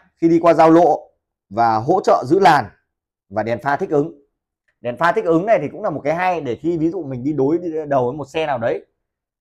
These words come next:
thì cái đèn pha nó sẽ điều chỉnh được một chút, giúp làm sao không bị, ờ, chiếu rọi làm, ờ, ờ, ảnh hưởng đến khi người lái xe.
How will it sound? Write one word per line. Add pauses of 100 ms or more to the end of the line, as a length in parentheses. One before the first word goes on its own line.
(140)
thì (140)
cái
đèn
pha
nó
sẽ (240)
điều
chỉnh
được
một
chút, (400)
giúp
làm
sao
không
bị,
ờ,
chiếu
rọi
làm,
ờ, (880)
ờ,
ảnh
hưởng
đến
khi
người
lái
xe.